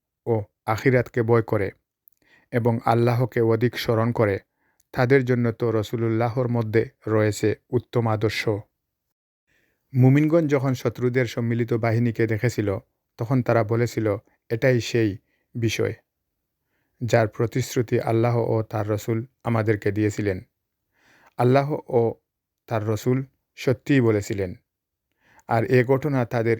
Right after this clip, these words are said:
ঈমান ও অনুগত্যের চেতনার আরও বৃদ্ধি করে দিয়েছিল। মুমিনদের মধ্যে কতক আল্লাহর সঙ্গে তাদের কৃত অঙ্গীকার পূর্ণ করেছে।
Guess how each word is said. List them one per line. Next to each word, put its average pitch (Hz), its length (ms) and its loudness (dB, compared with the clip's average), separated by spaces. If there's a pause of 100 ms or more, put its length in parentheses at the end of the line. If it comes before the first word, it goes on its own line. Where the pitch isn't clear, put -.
(160)
ঈমান 120 360 -2 (220)
ও 104 220 -4 (480)
অনুগত্যের 120 580 0
চেতনার 113 520 -2 (960)
আরও 117 300 4
বৃদ্ধি 113 320 0
করে 104 240 -2
দিয়েছিল। 101 380 -6 (2250)
মুমিনদের 143 540 6
মধ্যে 120 380 -2
কতক - 420 -8
আল্লাহর 120 480 -2
সঙ্গে 113 440 -2 (560)
তাদের 117 400 2
কৃত 123 240 -2
অঙ্গীকার 113 640 2 (340)
পূর্ণ 127 260 4
করেছে। 104 440 0